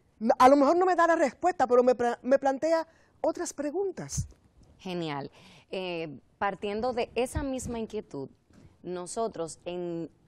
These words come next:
Speaker 2: en nuestro montaje del Jardín de las Delicias, tenemos marcados los códigos,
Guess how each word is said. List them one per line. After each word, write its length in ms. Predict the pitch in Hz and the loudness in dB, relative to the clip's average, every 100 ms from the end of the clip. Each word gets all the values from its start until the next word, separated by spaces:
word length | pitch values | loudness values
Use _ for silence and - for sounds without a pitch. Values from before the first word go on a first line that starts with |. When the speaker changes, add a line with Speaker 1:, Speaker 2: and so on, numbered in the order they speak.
| _ _ - | _ _ -10
Speaker 2:
en 240 | 208 208 | -6 -4
nuestro 440 | 202 208 254 - 277 | -4 -6 -8 -10 -10
montaje 680 | 240 190 - 156 139 175 - _ - | -8 -8 -6 -6 -8 -14 -16 _ -12
del 260 | 143 156 | -8 -8
Jardín 480 | 160 165 139 180 202 | -8 -10 -8 -8 -6
de 80 | 196 | -6
las 200 | 196 180 | -8 -8
Delicias, 600 | 202 165 139 160 151 - _ _ _ - - _ _ _ _ _ | -10 -8 -10 -12 -14 -16 _ _ _ -20 -20 _ _ _ _ _
tenemos 600 | - 202 196 208 262 269 - | -4 -2 -2 -4 -6 -8 -10
marcados 920 | 180 185 180 185 - 196 214 247 247 | -8 -6 -6 -8 -4 -2 -2 -4 -8
los 300 | 180 175 165 | -8 -8 -10
códigos, 800 | - 208 208 139 - 120 - | -10 -8 -6 -8 -12 -14 -14